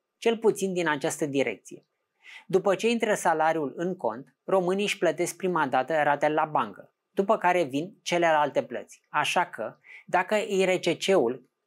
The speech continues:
care stă sub șase la sută, și roborul,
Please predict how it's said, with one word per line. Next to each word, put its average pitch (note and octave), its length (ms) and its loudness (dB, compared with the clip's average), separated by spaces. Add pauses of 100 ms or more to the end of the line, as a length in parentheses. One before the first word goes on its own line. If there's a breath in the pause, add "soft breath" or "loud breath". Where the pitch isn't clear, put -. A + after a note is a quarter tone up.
care C#3+ 240 -2
stă D#3 180 -2
sub F#3+ 240 0
șase F#3 360 0
la C#3+ 140 2
sută, - 320 -10
și - 200 0
roborul, D#3+ 520 2